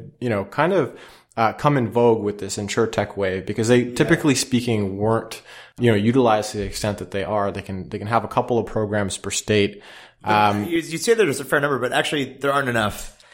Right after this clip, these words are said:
Speaker 2: So, like, now with these new companies, because you can only, in a particular state, you can only sell one type of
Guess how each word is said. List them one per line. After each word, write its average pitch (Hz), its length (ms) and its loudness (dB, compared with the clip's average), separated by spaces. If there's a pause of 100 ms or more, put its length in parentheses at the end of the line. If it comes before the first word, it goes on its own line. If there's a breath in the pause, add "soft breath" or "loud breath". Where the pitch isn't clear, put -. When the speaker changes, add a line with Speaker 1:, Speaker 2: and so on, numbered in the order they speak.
(380 loud breath)
Speaker 2:
So, 139 400 4
like, 127 520 0
now 139 320 0
with 131 140 -2
these 120 160 -6
new 127 120 -4
companies, 135 400 -6
because - 460 -2
you 131 140 -4
can 139 160 -2
only, 147 360 2
in 143 80 -2
a 127 60 2
particular 147 320 2
state, 135 320 2
you 120 100 0
can 127 120 -2
only 123 200 0
sell 117 320 2
one 113 420 0
type 113 240 2
of 101 300 -2